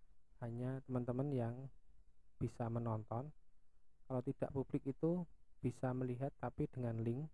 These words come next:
temannya, di share link. Kemudian kalau publik itu otomatis ya.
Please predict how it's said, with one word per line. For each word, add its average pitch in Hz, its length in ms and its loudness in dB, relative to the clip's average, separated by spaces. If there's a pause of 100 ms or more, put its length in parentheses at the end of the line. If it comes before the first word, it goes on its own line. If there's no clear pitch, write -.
(120)
temannya, 117 560 -2 (600)
di 120 80 4 (160)
share 113 240 4
link. 127 160 0 (240)
Kemudian 127 320 6
kalau 135 160 4
publik 131 400 4
itu - 160 2
otomatis 131 500 4 (220)
ya. 110 160 4